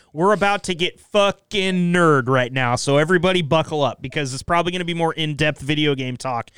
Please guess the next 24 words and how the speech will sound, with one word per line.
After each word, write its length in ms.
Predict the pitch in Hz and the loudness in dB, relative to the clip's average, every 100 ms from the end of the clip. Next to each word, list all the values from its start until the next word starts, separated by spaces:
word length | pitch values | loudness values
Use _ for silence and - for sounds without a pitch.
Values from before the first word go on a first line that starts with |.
| _ _ | _ _
than 100 | 147 | -4
you've 180 | 151 135 | -4 -2
listened 340 | 143 147 143 127 | -2 -2 -6 -6
to, 340 | 135 120 113 - _ _ - | -4 -4 -6 -10 _ _ -6
uh, 340 | 123 120 120 123 | 0 2 2 0
on 160 | 131 | -2
a 40 | 123 | 0
podcast. 580 | - 131 131 104 87 | 0 -2 -4 -10 -10
So, 340 | - 170 151 139 | -4 0 2 0
Final 280 | - 170 214 | -4 -4 -4
Fantasy 380 | 214 208 196 202 | -4 -6 -6 -8
seven, 400 | - 143 127 131 | -8 -6 -6 -6
once 200 | 151 156 | -6 -6
again, 300 | 165 151 131 - | -4 -2 -4 -4
I 200 | 175 202 | -2 0
heard 200 | 196 160 | 0 0
the 80 | 151 | -2
remake 480 | 165 165 147 139 - _ _ _ | -2 -2 -2 -6 -14 _ _ _
was 420 | 139 143 135 123 - - 143 | -4 0 0 -2 -10 -14 2
good, 340 | 180 208 143 | 4 4 2
but 140 | 156 | -2
also 640 | 160 160 156 175 156 147 - _ _ _ | 2 2 2 2 2 2 -2 _ _ _
incredibly 920 | 165 156 - - - 349 302 180 151 | -6 -6 -8 -12 -2 0 0 0 -2
short. 420 | 127 - 113 104 | -4 -4 -6 -8